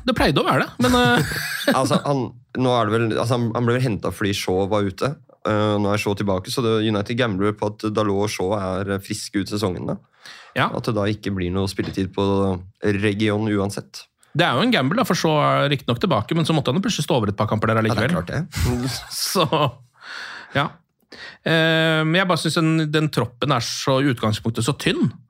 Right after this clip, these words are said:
Speaker 1: at hvis de
Speaker 2: Mm.
Speaker 1: skal nå, altså Sancho er en ting, han har ikke spilt hele sesongen uansett, men, men Reguilón, altså det er ikke noe sånn superviktig, ja, at de beholder han, men jeg bare ser at det kommer til å bli, eh, behov i den troppen, fordi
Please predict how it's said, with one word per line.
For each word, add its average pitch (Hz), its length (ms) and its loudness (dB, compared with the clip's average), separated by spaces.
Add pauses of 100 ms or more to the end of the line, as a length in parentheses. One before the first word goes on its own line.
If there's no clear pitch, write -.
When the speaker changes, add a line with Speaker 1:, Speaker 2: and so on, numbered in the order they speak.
(120)
Speaker 1:
at 147 160 0
hvis 143 120 2
de 120 100 4
Speaker 2:
Mm. 98 40 2
Speaker 1:
skal 156 180 2
nå, 143 80 4 (120)
altså 135 220 0
Sancho 113 300 0
er 123 60 2
en 110 60 0
ting, 123 100 2
han 139 120 2
har - 20 -8
ikke 131 160 -4
spilt 98 240 -4
hele 107 140 -2
sesongen 104 300 0
uansett, 139 300 0
men, 127 200 2 (800)
men 143 180 4
Reguilón, 139 460 2
altså 123 160 2
det 120 80 2
er 113 60 -4
ikke 135 100 -2
noe 123 100 2
sånn 104 140 0
superviktig, 104 720 -2
ja, 120 160 2
at 113 100 0
de 120 80 0
beholder 110 300 2
han, 180 100 2
men 160 160 2
jeg 147 240 0 (320)
bare 131 240 4
ser 110 460 0
at 110 80 -4
det 135 80 -2
kommer 113 220 0
til 120 100 0
å - 20 0
bli, 117 140 2 (180)
eh, 113 560 0
behov 131 540 0 (640)
i 135 80 2
den 135 140 2
troppen, 127 340 2
fordi 139 240 2